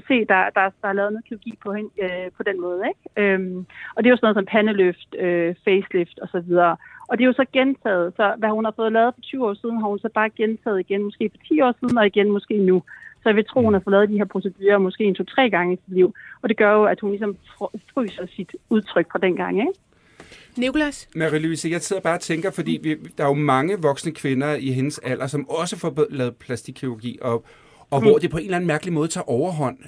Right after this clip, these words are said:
Speaker 3: eller man kommer til at
Speaker 1: Ja.
Speaker 3: fylde mere og mere på. Og der synes jeg jo, som vi lige
Speaker 1: Ja.
Speaker 3: taler om, at der sidder hendes ansigt fast fra nioghalvfems. Altså, får hun tømt
Speaker 1: Ja.
Speaker 3: det og startet forfra, eller hvad gør man?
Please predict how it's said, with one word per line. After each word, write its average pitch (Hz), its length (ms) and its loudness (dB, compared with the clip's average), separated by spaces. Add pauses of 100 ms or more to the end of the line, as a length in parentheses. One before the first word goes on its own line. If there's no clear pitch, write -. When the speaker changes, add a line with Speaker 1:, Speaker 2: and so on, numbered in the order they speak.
(120)
Speaker 3:
eller 131 220 0
man 131 180 2
kommer 131 220 -2
til - 140 -2
at 214 60 4
Speaker 1:
Ja. 202 160 6
Speaker 3:
fylde 143 160 0
mere 135 200 2
og 165 60 -4
mere 151 200 -2
på. 147 300 -2 (240)
Og 131 100 -8
der 185 80 0
synes 185 280 -4
jeg 196 60 2
jo, 175 40 -2
som 156 140 -6
vi 156 60 -4
lige 151 200 -2
Speaker 1:
Ja. 165 60 2
Speaker 3:
taler 151 140 2
om, 135 120 -8
at 135 80 -8
der 156 100 -4
sidder 160 400 -2
hendes 151 300 -2
ansigt 131 340 -6
fast 131 280 -8
fra 156 80 -6
nioghalvfems. 139 540 -6 (260)
Altså, 139 260 -2
får 120 100 -2
hun 117 180 -2
tømt 220 320 2
Speaker 1:
Ja. 208 140 2
Speaker 3:
det 226 100 4
og 160 60 -2
startet 127 320 -4
forfra, 175 540 -2
eller 143 140 -4
hvad 170 160 -6
gør 147 180 0
man? 190 240 -8